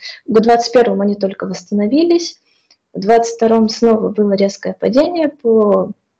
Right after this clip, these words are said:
известным всем, да, нам причинам политическим. И только к началу двадцать четвёртого года, если смотри-, рассматривать графики,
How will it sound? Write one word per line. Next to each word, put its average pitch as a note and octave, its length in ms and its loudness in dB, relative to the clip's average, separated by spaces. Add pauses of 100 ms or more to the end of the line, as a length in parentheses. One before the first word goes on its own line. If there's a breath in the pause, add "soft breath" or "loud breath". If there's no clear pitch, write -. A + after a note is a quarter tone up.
(160)
известным G3 420 0
всем, F#3+ 300 -6
да, G#3 160 -2
нам G3+ 180 -2
причинам G3 580 -4
политическим. G3+ 880 -4 (920 loud breath)
И B3+ 760 6 (200)
только B3 440 4
к A3 80 -2
началу A3+ 460 4
двадцать G#3 380 0
четвёртого G#3 720 0
года, A3+ 500 2 (440)
если F#3 320 -8
смотри-, F#3+ 480 -8
рассматривать F#3 680 -8
графики, G#3 600 -2